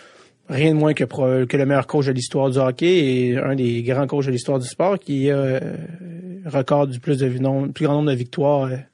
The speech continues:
pour un coach en Ligue nationale, je pense, de mille deux cent quarante-quatre. Un, un chiffre pas possible, là. Et bref, et j'ai vu que ce livre-là était en, en, bon, allait sortir, donc je l'ai précommandé sur Amazon sans,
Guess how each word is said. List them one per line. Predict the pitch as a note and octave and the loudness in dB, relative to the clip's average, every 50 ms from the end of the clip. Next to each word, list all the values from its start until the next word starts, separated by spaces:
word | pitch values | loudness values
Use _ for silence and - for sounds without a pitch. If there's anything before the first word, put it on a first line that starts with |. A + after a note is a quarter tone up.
| _ - | _ -10
pour | - D3 C3+ | -4 -2 -2
un | C3 | 0
coach | - D3+ D3 C#3 | 0 0 0 0
en | C#3 | 0
Ligue | C3 C3+ | 0 0
nationale, | C3 A#2 - C#3 C#3 | -2 -2 -2 -4 -4
je | - - | -4 -6
pense, | C#3 B2 | -8 -10
de | D#3 E3 - _ _ _ _ _ A#3 | -10 -16 -20 _ _ _ _ _ -6
mille | G3+ C3 B2 B2 A#2 | -4 -4 -4 -4 -4
deux | A#2+ C3+ A#2 A#2 | -4 -4 -4 -4
cent | - - - C3 | -6 -6 -8 -8
quarante-quatre. | B2 - - E3 C#3 - D3+ - | -8 -8 -8 -8 -8 -8 -4 0
Un, | D#3 D#3+ E3 E3 E3+ E3 E3 E3 E3 D#3+ | 0 2 4 4 4 4 4 4 4 2
un | D#3+ | 2
chiffre | - - - - | 0 -2 -2 0
pas | - D#3+ | 0 0
possible, | C#3+ C3+ A#2+ - D3 D#3 D3 D3 | 0 -2 -2 -4 -4 -6 -4 -6
là. | E3+ - - - - - - - - - - - _ _ _ _ _ _ _ _ _ _ - - _ | -8 -10 -16 -20 -20 -20 -20 -20 -20 -20 -20 -20 _ _ _ _ _ _ _ _ _ _ -20 -14 _
Et | - C#3+ C#3+ | -2 0 0
bref, | D#3+ D#3+ G#3 A#3+ - - - | 2 2 2 2 2 2 4
et | F#3+ A3 A#3 G3 | 4 4 4 4
j'ai | C3+ C#3+ C#3 | 2 2 0
vu | D3 G3+ | 0 0
que | G#3 | 0
ce | - E3 | 2 2
livre-là | D3 C#3 C3+ D3+ F3 F#3 | 2 2 2 2 2 2
était | E3+ - F3 E3 | 2 2 2 2
en, | D#3 C#3 C3+ B2+ B2 A#2+ A#2+ A#2+ | 2 2 2 0 0 -2 -2 -4
en, | B2+ - - - - - - - _ - - - - _ _ - - - | -8 -10 -12 -14 -14 -16 -18 -20 _ -20 -20 -20 -20 _ _ -20 -14 -10
bon, | - - - - | -8 -8 -6 -4
allait | - C#3+ C3 C#3+ | -4 -2 -2 -2
sortir, | - - C3+ - - G3+ | -2 -2 -4 -4 -2 -2
donc | A3+ G3 D#3+ | -2 0 0
je | C#3 | 0
l'ai | C3+ B2+ | 0 0
précommandé | - E3 D#3+ F#3+ F3 D#3 D3+ F3+ | 0 0 0 2 2 2 2 0
sur | - - | 0 0
Amazon | D#3 C#3+ C3+ C3+ C#3+ E3 A3+ G#3 | 2 2 4 2 2 0 -2 -2
sans, | - - C3+ | -2 -2 -2